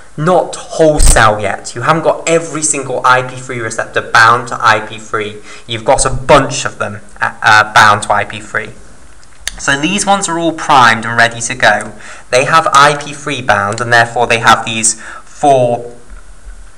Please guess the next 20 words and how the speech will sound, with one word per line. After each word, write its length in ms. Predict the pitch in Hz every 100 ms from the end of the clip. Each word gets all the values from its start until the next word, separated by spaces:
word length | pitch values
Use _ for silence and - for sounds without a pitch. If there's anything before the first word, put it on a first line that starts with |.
| - - - -
activatory 840 | 139 135 - 127 127 127 - 110 104
calcium 520 | - 113 - 113 110
binding 420 | 113 117 110 104
sites 400 | - 107 104 -
here. 260 | - 110 - - - - - - -
Okay, 400 | - - - - - -
so 680 | - - - 175 104 101 - - - - -
when, 440 | 139 175 202 220
uh, 520 | 220 - 170 165 151 127
one 260 | 156 190
of 120 | 202 -
these 400 | 127 110 110 - - -
ha-, 220 | - -
just 300 | - 180 180
happens 560 | - 202 196 208 208 -
to 100 | 170
get 300 | 160 131 -
four 400 | - 185 196 190
calcium 640 | - 185 175 - - 120
molecules 760 | 117 113 110 110 107 104 -